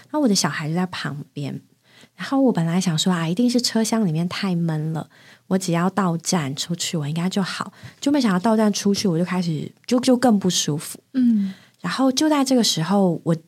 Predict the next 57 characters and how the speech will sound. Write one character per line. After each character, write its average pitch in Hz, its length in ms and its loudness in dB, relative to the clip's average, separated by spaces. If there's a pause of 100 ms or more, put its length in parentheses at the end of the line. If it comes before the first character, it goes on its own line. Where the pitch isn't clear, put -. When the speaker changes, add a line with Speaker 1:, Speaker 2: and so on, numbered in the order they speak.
(260)
Speaker 1:
其 - 120 -2
实 320 80 4
我 269 100 4
那 202 100 6
时 240 80 4
候 202 80 6
已 - 20 0
经 196 160 4
不 214 120 2
舒 190 140 0
服 175 120 -4
到 175 140 0
没 180 120 2
有 185 80 4
办 175 160 0
法 - 180 -8 (600)
站 196 180 2
起 156 80 -4
来 143 100 -2
走 - 220 -8
路， 170 120 -2
我 160 60 0
就 214 120 4
坐 208 200 4
在 196 180 2
旁 156 320 -4
边， 160 240 -2
Speaker 2:
哦。 160 40 -4 (540)
Speaker 1:
然 156 100 -6
后， 196 380 2 (220)
然 170 120 -4
后 220 140 2
小 170 140 0
孩 147 180 -2
就 175 480 2 (460)
有 185 100 0
点 202 160 4
手 160 180 0
足 160 240 0
无 156 120 0
措 175 260 2
的 147 80 -2
这 175 60 0
样 160 80 0
看 160 240 -2
着 - 180 -6
我。 - 220 -14
Speaker 2:
嗯。 208 680 6
Speaker 1:
然 165 120 -4
后 196 340 2 (180)
我 170 80 -2
就 214 140 2
拿 180 180 2
我 165 100 2
的 170 80 -2
手 156 240 0
机 170 400 -2